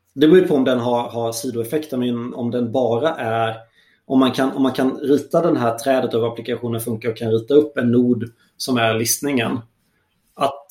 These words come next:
vilken filtrering man är på då är skitsamma, utan syftet med listmetoden är att man ska klicka på en i listan. Så det enda listgrunkan tar emot data och en kanske klick, eh, event som kan bubbla uppåt från den här noden.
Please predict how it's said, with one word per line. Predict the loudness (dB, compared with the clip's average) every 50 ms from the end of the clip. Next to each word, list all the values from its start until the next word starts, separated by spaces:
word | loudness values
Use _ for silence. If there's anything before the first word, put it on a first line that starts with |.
| -6 2
vilken | 2 4 6 6 4
filtrering | 6 6 4 4 6 6 6 8 8 8
man | 8 8 8
är | 6 6 4
på | 4
då | 4 4 4
är | 4
skitsamma, | 2 2 -2 -2 -2 0 2 2 4 4 4 4 2 0 -2 -6
utan | -6 -4 -4 -2 -4 -4 -4
syftet | -4 -2 -2 -2 -2 2 0 0 2
med | 2 0
listmetoden | 0 0 -2 -2 -4 -4 -2 -2 -2 -2 -2 -2 -4
är | -4
att | -4 -4 -4
man | -6 -8
ska | -6 -6 -8 -8
klicka | -4 -4 -4 -4 0 0 0
på | 2 4 2
en | 2 2 0
i | 0
listan. | -2 -2 -2 -4 -6 -8 -10 -10 _ _ _ -20 -20 -20 -20 -8
Så | -2 0 4
det | 4 4
enda | 6 6 6 6 8 8
listgrunkan | 8 8 6 6 4 0 -2 -4 -10 -12 -12 -12 _ -20 -20 -20 _ _ _ _ _ -10 -6 2 4 6 6 6 6 4 0 -2 -2 0 -2 -2 -4 -6
tar | -2 2 2 4
emot | 4 2 0 0 -4 -12 -16 -12
data | -2 0 2 2 2 2 0 0 2 2 2 0 -4 -10 -4
och | -4 -4 -4 -4 -12 -10 -8
en | -4 -4 -2 -2 -2 -2 -2 -2 -4 -6 -8
kanske | -8 -6 -6 -6 -4 -4 -6
klick, | -6 -6 -4 -4 -4 -6 -6 -12 _ _ _ -6
eh, | -4 -2 -2 -2 -4 -6 -6 -6 -10 -12 -14 -8 -4
event | -2 0 2 2 2 2 0
som | -2 -8 -6
kan | -4 -2 0 2
bubbla | 2 2 4 2 2
uppåt | 0 0 -4 -4 -4 -4
från | -4 -4 -2 -2 0
den | 0 -2 -2
här | -2 -2
noden. | -4 -4 -6 -6 -6 -8 -8 -10